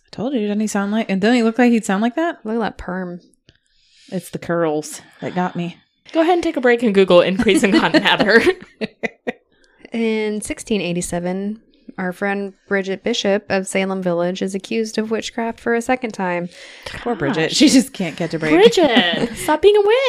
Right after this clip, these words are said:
Speaker 3: witch.
Speaker 2: And she is again acquitted.
Speaker 3: Oh, okay. Well, that's good.
Speaker 2: In sixteen eighty-seven also, Reverend Lawson steps down as the minister of Salem Village. Not surprisingly, he also was not paid
Speaker 1: Oh,
Speaker 2: or
Speaker 1: weird.
Speaker 2: ordained by Salem town.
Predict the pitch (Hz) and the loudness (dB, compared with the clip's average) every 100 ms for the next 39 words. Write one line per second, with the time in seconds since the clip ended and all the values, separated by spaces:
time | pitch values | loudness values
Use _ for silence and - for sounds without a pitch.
0 | 320 190 - - 208 202 202 196 - 220 | 2 2 -2 0 0 2 2 2 0 0
1 | 208 208 202 208 208 202 - 170 160 170 | 2 2 2 0 -2 -6 -2 0 0 -4
2 | - _ _ _ _ _ - 392 285 196 | -10 _ _ _ _ _ -8 -4 -2 -2
3 | 220 - 214 262 - 196 302 - 220 214 | -6 -8 -8 -6 -4 -4 -6 -8 -4 -2
4 | 208 233 - 214 190 190 185 185 180 185 | -2 -6 -6 -4 -4 -6 -4 -4 -2 -4
5 | 196 - 185 190 190 208 202 208 202 196 | -2 0 2 2 2 2 0 0 -2 -2
6 | 190 214 214 202 - 214 208 - 202 196 | -2 -2 -2 -2 -2 -2 -2 -2 -2 -2
7 | 202 196 208 208 202 - 196 202 220 202 | -2 -2 -2 -2 -2 -4 -4 -4 -6 -6
8 | 196 185 185 170 160 185 220 214 190 - | -4 -4 -6 -8 -6 -6 -6 -6 -6 -6
9 | 196 190 185 185 185 202 202 190 - 202 | -4 -4 -4 -8 -8 -6 -6 -6 -6 -6
10 | - 185 185 180 175 - 175 180 208 _ | -4 -4 -4 -4 -6 -4 -4 -4 -8 _
11 | _ _ - 202 185 185 226 202 185 180 | _ _ -6 0 0 0 0 0 0 0
12 | 170 165 185 196 185 - 180 170 175 175 | -2 -2 -6 -4 -4 -2 -4 -4 -6 -6
13 | 175 220 | -4 -6